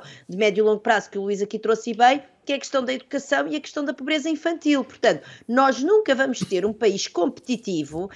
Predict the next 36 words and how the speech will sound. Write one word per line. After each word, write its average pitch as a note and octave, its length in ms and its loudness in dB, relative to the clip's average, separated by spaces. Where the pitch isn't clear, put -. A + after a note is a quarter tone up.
enquanto E4+ 440 2
nós C#4 320 -2
tivermos, F#3 720 -2
eh, E3 140 -4
quase G#3+ 580 -2
vinte D4 120 -4
por - 100 -20
cento - 280 -8
das A3 120 -8
crianças F#3+ 500 -4
a B3 60 0
viver G3+ 340 -2
na A#3 140 -2
pobreza, A3 600 4
quando D4+ 200 2
nós C#4+ 180 0
sabemos C4+ 460 -2
as B3+ 120 -4
enormes C4 460 0
desigualdades G#3 640 2
que - 120 -8
isso - 160 -10
cria B3+ 380 2
em A#3+ 200 2
termos C#4+ 500 0
de, B3+ 600 2
de A3 180 2
resultados A#3 640 0
escolares E4 600 2
que G4+ 120 2
depois - 380 0
se - 120 -4
propagam E4 720 4
na D#4 160 0
sua D#4+ 240 -2
vida, D4+ 480 0